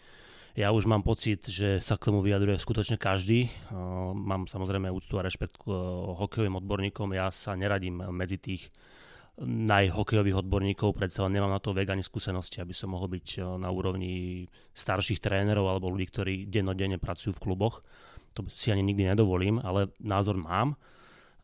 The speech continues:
A čo ma potešilo teraz, aby som premostil trošku, e,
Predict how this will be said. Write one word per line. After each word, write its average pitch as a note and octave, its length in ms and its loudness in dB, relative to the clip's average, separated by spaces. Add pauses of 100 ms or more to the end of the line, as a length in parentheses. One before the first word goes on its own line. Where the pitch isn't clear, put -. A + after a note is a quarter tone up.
A F#2 400 2 (880)
čo - 80 8
ma D#3 160 10
potešilo B2+ 480 4
teraz, D#3 240 4
aby G#2+ 160 4
som G#2+ 160 0
premostil G#2 480 0
trošku, C#3+ 400 0
e, D#3+ 40 2